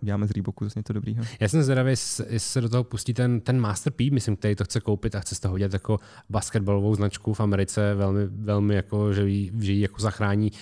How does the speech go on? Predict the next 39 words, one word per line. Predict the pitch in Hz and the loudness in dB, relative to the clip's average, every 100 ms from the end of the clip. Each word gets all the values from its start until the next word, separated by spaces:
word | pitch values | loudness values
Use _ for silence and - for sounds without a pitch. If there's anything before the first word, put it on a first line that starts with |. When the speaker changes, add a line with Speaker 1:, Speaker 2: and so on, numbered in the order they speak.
| - | -12
Speaker 2:
basketbalem | 104 98 - 110 98 98 98 | -8 -6 -4 -4 -2 -2 0
a | |
hiphopem. | 98 107 98 92 98 - - - | 0 0 0 -2 -2 -8 -20 -6
A | 104 104 | 0 2
to | |
je | 104 | 2
takový, | 98 - 110 104 | 0 0 0 2
jak, | 107 104 - | 4 2 -2
eh, | - - - - 113 110 107 104 - | -16 -20 -20 -8 -2 0 0 -2 0
podle | 110 107 | 2 4
mě | 107 107 104 104 104 | 4 2 0 -4 -6
součást | - 110 110 104 | -4 -2 0 0
toho | 113 | 0
plánu | 113 113 107 | 0 2 2
má | 107 104 | 4 2
být, | 101 104 | 2 0
že | 101 110 | 0 0
s | 101 | 0
fifty | - 101 110 | -4 -4 0
Centem | 107 104 107 | 0 0 0
udělají | 107 104 101 | 2 2 4
znova | 104 107 | 4 2
G-Unit | 101 104 107 104 | 2 2 2 2
Reebok | 104 113 - | 0 -2 0
tenisky, | 101 90 - 90 | -2 -2 -4 -6
ale | 92 95 98 95 - - | -4 -2 0 -2 -4 -10
podle | - 104 | -2 0
mě | 101 101 | 2 2
v | 98 | 2
roce | 98 - | -2 -2
dva | 101 | -2
tisíce | 98 - 104 | -2 -2 -2
dvacet | 98 107 | -2 -2
jedna | 104 98 | 0 0
už | - | 0
to | |
nikoho | 104 104 | -2 0
nemůže | 98 98 | 0 0
zajímat. | 98 104 90 | 0 0 -2